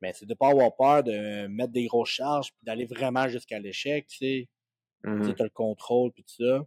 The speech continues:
Speaker 1: Fait que le
Speaker 2: Mhm.
Speaker 1: powerlifting, ça t'apporte quand même, euh, quand même
Speaker 2: Exact.
Speaker 1: du positif.
Speaker 2: Exact, vraiment, vraiment. Puis là, tantôt, tu m'as posé, euh, sur ton podcast, euh, des
Speaker 1: <laughs>
Speaker 2: questions à rafale, fait que je vais te les poser à ton tour.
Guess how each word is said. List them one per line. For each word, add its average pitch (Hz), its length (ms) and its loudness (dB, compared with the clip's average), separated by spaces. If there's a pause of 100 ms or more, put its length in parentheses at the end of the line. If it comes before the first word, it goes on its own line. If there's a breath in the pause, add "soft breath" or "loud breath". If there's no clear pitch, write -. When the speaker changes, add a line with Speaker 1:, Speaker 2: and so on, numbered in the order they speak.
(160)
Speaker 1:
Fait 101 120 -8
que - 140 -14
le 98 60 -6
Speaker 2:
Mhm. 107 80 -6
Speaker 1:
powerlifting, 113 420 2
ça 104 120 -4
t'apporte 98 420 -4
quand 101 140 -4
même, 95 400 -4
euh, 87 140 -8 (580)
quand 107 80 0
même 117 120 2
Speaker 2:
Exact. - 20 -
Speaker 1:
du 98 60 -10
positif. 87 500 -10 (640)
Speaker 2:
Exact, 98 380 -6
vraiment, 98 340 -4 (240)
vraiment. 95 300 -10 (440 loud breath)
Puis 151 100 0
là, 147 180 2
tantôt, 117 240 -8
tu 123 100 -14
m'as 107 100 -4
posé, 110 480 -4
euh, 92 360 -4
sur - 160 -12
ton 98 120 -4
podcast, 117 480 -2
euh, 87 180 -8
des 180 100 -12
Speaker 1:
<laughs> - 20 -20
Speaker 2:
questions 98 300 -6
à 113 60 -2
rafale, 123 340 0
fait 95 140 -8
que 90 40 -10
je 101 100 -12
vais 95 80 -6
te 101 100 -12
les 101 60 -8
poser 101 340 -4
à 117 40 -2
ton 104 160 -6
tour. 135 260 -10